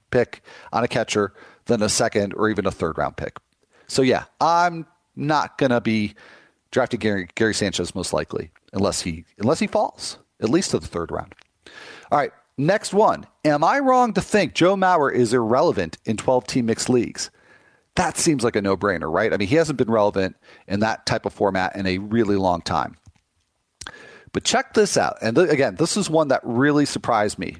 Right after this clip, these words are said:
because I've, you know, I've thought, and again, didn't even feel controversial, think Mauer is not, uh, very relevant in twelve-team mixed leagues. Uh, yeah, he's been a steady line drive hitter,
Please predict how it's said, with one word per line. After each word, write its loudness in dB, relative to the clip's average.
because -2
I've, 0
you -2
know, 0
I've 0
thought, 0
and 0
again, 0
didn't -2
even -2
feel 2
controversial, -2
think -4
Mauer 2
is -4
not, -4
uh, 4
very 2
relevant 0
in -6
twelve-team -2
mixed -2
leagues. 0
Uh, 2
yeah, 2
he's -2
been 2
a 4
steady 2
line 2
drive 2
hitter, 0